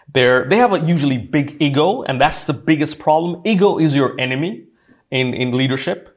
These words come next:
Ego is really your enemy, because when you, when it comes to, you know, other people, making others feel good about themselves, what is standing between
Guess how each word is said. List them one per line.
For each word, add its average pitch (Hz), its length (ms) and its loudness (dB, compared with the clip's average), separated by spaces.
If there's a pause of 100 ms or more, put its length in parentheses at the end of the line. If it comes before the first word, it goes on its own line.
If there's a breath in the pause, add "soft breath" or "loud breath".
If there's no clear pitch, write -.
Ego 170 280 4
is 139 180 2
really 135 220 2
your 120 200 -6
enemy, 117 280 -4
because 123 320 -6
when 151 180 0
you, 196 100 0
when 170 200 0
it 185 100 -2
comes 180 280 -6
to, 160 220 0 (200 loud breath)
you - 80 -2
know, 139 80 2
other 143 240 4
people, 135 320 -4
making 120 260 -4
others 127 300 -2
feel 123 480 -4
good 120 180 0
about 113 320 2
themselves, 113 580 0 (220 loud breath)
what 147 420 2
is 170 360 0
standing 175 600 0
between 139 720 -2